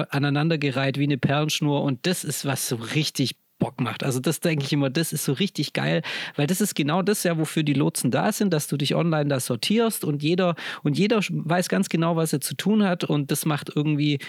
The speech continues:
diese Sache halt so witzig und, ähm, diese Vorstellung einfach, dass dann irgendwo überall auf der Welt verteilt sitzen gerade Leute von ihrem Rechner und spielen Pilot und können, äh, simulieren, Entschuldigung, <laughs> und, ähm, werden da einfach irgendwie so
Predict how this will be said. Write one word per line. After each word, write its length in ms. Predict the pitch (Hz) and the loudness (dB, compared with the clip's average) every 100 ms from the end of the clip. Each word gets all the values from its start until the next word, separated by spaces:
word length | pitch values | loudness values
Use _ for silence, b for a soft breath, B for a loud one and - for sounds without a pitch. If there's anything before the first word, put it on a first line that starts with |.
| B | B
diese 200 | 139 131 | -2 0
Sache 340 | - 135 151 | 0 0 0
halt 140 | 135 131 | 0 0
so 180 | 127 117 | -2 -2
witzig 340 | - - 120 | -4 -4 -2
und, 200 | 127 131 B B B | -2 -4 B B B
ähm, 240 | - 123 127 | -4 -2 0
diese 200 | 151 160 | 2 2
Vorstellung 520 | - 185 226 202 165 | 2 0 2 0 2
einfach, 280 | 156 143 156 | 0 -2 -4
dass 180 | 147 147 | -4 -4
dann 140 | 147 | -4
irgendwo 360 | 156 160 147 139 | -2 0 0 0
überall 440 | 170 196 139 165 | 0 2 2 2
auf 120 | 160 - | 2 0
der 140 | 131 | 0
Welt 360 | 131 180 180 - | 2 2 0 -4
verteilt 540 | - 143 - 147 185 | -4 -4 0 2 2
sitzen 280 | - 160 160 | 0 0 0
gerade 240 | 135 127 | 0 2
Leute 300 | 131 180 190 | 2 2 0
von 180 | 175 143 | 0 0
ihrem 240 | 147 131 120 | 0 0 0
Rechner 400 | - 175 196 165 | 0 2 2 2
und 140 | 143 | 0
spielen 300 | - 143 135 | 0 0 0
Pilot 400 | - 123 165 202 | 0 2 2 0
und 420 | - 147 151 147 | 0 0 0 -4
können, 220 | - 147 - | -2 -2 0
äh, 300 | 135 120 160 | -2 0 2
simulieren, 520 | - 170 160 170 202 | 4 6 6 6 4
Entschuldigung, 440 | 160 - 180 185 180 | 4 4 4 4 2
<laughs> 1400 | 190 - 311 - - - 208 131 - - - - - | 0 2 0 2 0 2 2 2 2 4 4 2 2
und, 320 | 127 165 156 - | 4 4 4 2
ähm, 400 | 156 156 151 151 | 2 2 2 0
werden 320 | 147 135 175 | -2 0 2
da 120 | 185 151 | 2 2
einfach 340 | 170 165 156 | -2 -2 0
irgendwie 580 | 160 156 147 147 151 - - - 139 | 0 0 0 0 0 -2 -14 -10 -8
so 560 | - 156 147 147 - | -2 2 2 0 -4